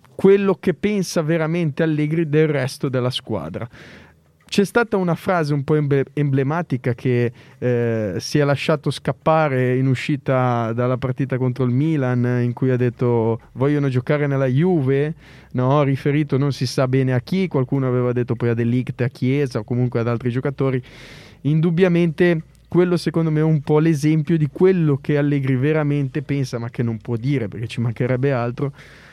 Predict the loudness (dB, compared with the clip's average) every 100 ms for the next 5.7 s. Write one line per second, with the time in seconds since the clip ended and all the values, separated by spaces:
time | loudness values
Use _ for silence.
0 | -10 -2 0 0 -2 -2 -2 -2 -2 -2
1 | 0 0 -2 -2 -6 -4 -4 -4 -6 -12
2 | -18 -20 -18 -6 -6 -4 -6 -6 -4 -2
3 | -2 -4 -6 -4 -2 -2 -2 -2 -2 -2
4 | -4 -10 -20 -20 -20 -20 -20 -20 -20 -20
5 | _ -2 0 0 0 -2